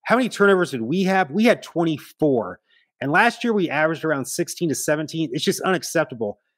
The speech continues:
As I said before, if you look at, okay, here we go. Turnovers yesterday. Kylie Watson had six. You can't have that. Maddie Westbeld had, had a solid game,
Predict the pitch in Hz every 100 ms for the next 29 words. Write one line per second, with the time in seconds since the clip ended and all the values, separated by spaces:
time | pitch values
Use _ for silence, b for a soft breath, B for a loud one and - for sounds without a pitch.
0 | _ _ 185 180 185 208 165 151 202 185
1 | 120 101 _ _ _ _ - - 180 196
2 | 240 226 180 147 - _ _ _ _ _
3 | _ _ _ _ _ _ 151 156 127 208
4 | 185 131 110 90 _ _ _ _ _ _
5 | _ - - 233 208 180 143 151 - 117
6 | 92 - - 208 208 208 170 165 170 151
7 | 131 117 - - 156 - - 175 - 180
8 | - 156 139 113 - _ - 160 180 196
9 | 170 180 - 123 110 143 147 190 - 202
10 | 208 175 151 160 170